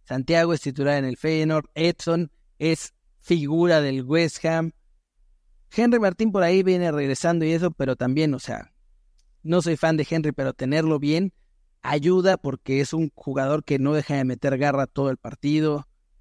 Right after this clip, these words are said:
Por ahí, lo más deficiente que vamos a tener es a Jorge Sánchez, que conociendo al Jimmy seguramente va a ser su titular, que ha jugado poquitos minutos, pero igual ahí sigue el, no,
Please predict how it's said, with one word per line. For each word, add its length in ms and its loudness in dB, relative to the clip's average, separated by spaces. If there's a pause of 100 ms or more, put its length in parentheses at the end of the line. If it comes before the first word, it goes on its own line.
(160)
Por 120 0
ahí, 360 2
lo 200 -2
más 260 2
deficiente 460 -2
que 100 0
vamos 220 2
a 80 -2
tener 420 0 (200)
es 460 -4 (240)
a 80 -20
Jorge 380 -4
Sánchez, 560 0 (280)
que 440 -6
conociendo 440 0
al 100 2
Jimmy 240 0
seguramente 580 0
va 60 0
a 40 0
ser 140 -4
su 140 -8
titular, 540 -2 (420)
que 80 0
ha 60 0
jugado 320 2
poquitos 400 -4
minutos, 420 0
pero 200 -2
igual 400 2 (220)
ahí 360 0
sigue 640 -2
el, 280 -8 (540)
no, 360 2